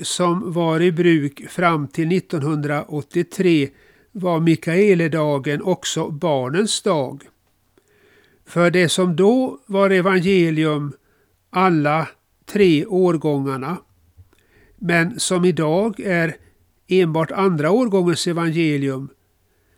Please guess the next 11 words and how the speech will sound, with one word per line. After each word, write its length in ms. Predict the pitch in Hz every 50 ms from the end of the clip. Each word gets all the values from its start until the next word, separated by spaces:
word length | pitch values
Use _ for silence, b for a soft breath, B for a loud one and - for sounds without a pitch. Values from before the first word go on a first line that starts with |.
| _ _ -
det 100 | - 180
handlar, 560 | 175 214 247 240 208 196 180 170 175 196 - - _ _ _ -
som 280 | - - 190 190 185
vi 240 | 180 185 180 208 254
nyss 340 | 190 190 180 156 - - -
hörde, 440 | 175 180 175 160 147 131 147 151 - - - -
om 260 | 190 196 185 180 220
just 540 | 196 185 170 143 - - - _ _ - - _ _ _ _
barnen 600 | 185 196 180 160 143 139 139 143 139 131 131 123 - - _ _
och 240 | - 147 135 - -
änglarna. 560 | 170 165 165 160 151 151 156 156 160 165 170